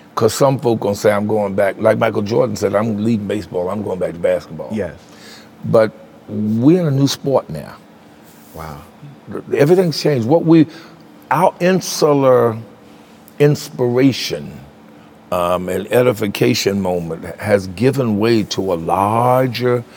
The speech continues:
Speaker 1: experience of, um, externals
Speaker 2: Wow.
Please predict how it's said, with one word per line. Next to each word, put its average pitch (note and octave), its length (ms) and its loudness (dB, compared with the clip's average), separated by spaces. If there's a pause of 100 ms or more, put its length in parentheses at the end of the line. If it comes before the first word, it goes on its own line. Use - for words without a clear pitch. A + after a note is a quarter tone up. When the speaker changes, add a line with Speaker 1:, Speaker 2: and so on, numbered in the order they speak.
(320)
Speaker 1:
experience G#2 1200 -2 (560)
of, F2 680 0
um, D#2+ 520 -8 (360)
externals E2+ 1120 -8 (280)
Speaker 2:
Wow. F2 80 -18